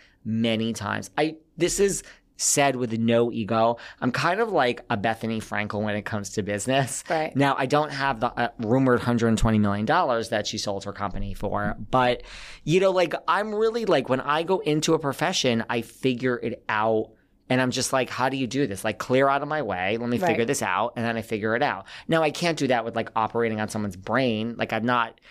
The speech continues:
Speaker 1: but with most professions, I think if you go into it and you're like, "How do you do this?" I'll figure it out. So after I sold my company, which was a staffing agency, I was kind of, like, in between gigs.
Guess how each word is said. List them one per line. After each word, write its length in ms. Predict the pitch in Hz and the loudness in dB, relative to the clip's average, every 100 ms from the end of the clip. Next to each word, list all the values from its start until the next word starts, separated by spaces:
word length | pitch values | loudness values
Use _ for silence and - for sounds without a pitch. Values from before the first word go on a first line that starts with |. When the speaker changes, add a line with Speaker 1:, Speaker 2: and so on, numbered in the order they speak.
| - _ | -20 _
Speaker 1:
but 240 | 151 143 139 | 2 2 2
with 140 | 147 | 0
most 340 | 156 170 196 - | 2 2 2 -2
professions, 600 | 170 175 180 - 139 120 | -4 -2 -2 0 0 0
I 100 | 117 | -2
think 180 | 131 | -4
if 140 | 123 123 | -6 -8
you 80 | 120 | -2
go 240 | 127 120 | 0 0
into 300 | 117 120 120 | -2 -4 -4
it 80 | 117 | -2
and 100 | 107 | -2
you're 140 | 104 | 0
like, 180 | 107 107 | -2 -2
"How 160 | - 123 | -4 -4
do 80 | |
you 100 | 123 | -4
do 200 | 117 147 | -2 0
this?" 380 | 131 101 107 - - _ _ _ _ - | 0 -2 -4 -12 -20 _ _ _ _ -4
I'll 80 | 113 | -2
figure 280 | 127 113 117 | 0 2 2
it 60 | |
out. 240 | 131 107 - | 0 -4 0
So 340 | 156 156 139 - - _ _ _ - | 4 4 2 -6 -20 _ _ _ -4
after 720 | 175 202 - 170 143 127 110 - | 0 0 0 2 4 2 -2 -6
I 80 | 120 | -4
sold 420 | - 131 123 113 | 0 4 4 2
my 140 | 110 | -2
company, 560 | 98 120 110 107 104 110 | -2 -2 0 -2 -2 -2
which 240 | 110 110 | -2 -2
was 160 | 107 98 | -4 -6
a 80 | 107 | -6
staffing 480 | - 110 101 110 101 | -4 -2 -2 -6 -8
agency, 560 | 101 107 95 113 110 | -6 -6 -4 -2 -2
I 100 | 107 | -2
was 140 | 110 - | -4 -6
kind 280 | - 165 | -6 -2
of, 120 | 170 143 | 0 0
like, 200 | 120 - | -2 -2
in 120 | 120 | -2
between 360 | 107 - 107 113 | -2 -6 -8 -2
gigs. 580 | 170 175 156 147 143 | 2 4 4 2 0